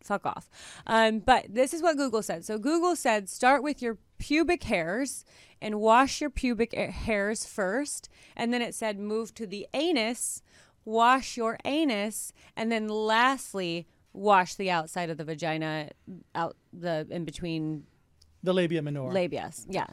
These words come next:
Speaker 1: Thank you. Does that sound accurate, or?
Speaker 2: From what I understand in the literature and from my, my colleagues in gynecology,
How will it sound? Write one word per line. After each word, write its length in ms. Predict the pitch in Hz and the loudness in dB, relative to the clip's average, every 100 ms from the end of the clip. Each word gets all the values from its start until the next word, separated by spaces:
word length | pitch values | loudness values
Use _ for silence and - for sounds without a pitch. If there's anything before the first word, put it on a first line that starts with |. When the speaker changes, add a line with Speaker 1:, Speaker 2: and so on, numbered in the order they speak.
| - | -4
Speaker 1:
Thank 240 | 214 190 - | -2 -2 -6
you. 100 | - - - - - | -12 -16 -20 -20 -4
Does 200 | 196 196 | -2 4
that 260 | 208 214 | 4 4
sound 260 | - 220 220 | 0 -4 -2
accurate, 640 | 196 202 - 302 392 415 - | -2 -2 -4 -2 0 0 -2
or? 460 | 208 202 196 190 - - - _ | -2 0 0 -2 -6 -20 -20 _
Speaker 2:
From 460 | - 220 240 311 294 | -4 2 2 2 -4
what 300 | 208 190 214 | -6 -4 0
I 140 | 214 208 | 0 -2
understand 400 | 208 202 190 185 | -6 -8 -6 -6
in 60 | 202 | -6
the 60 | |
literature 440 | 196 156 151 - 160 | -8 -8 -10 -12 -12
and 120 | 156 | -10
from 220 | 151 147 | -10 -10
my, 240 | 147 143 | -10 -12
my 160 | 156 147 | -10 -12
colleagues 400 | 139 165 160 151 | -10 -8 -6 -6
in 100 | 160 | -6
gynecology, 840 | 151 143 139 156 156 160 139 135 | -6 -8 -10 -8 -8 -8 -10 -10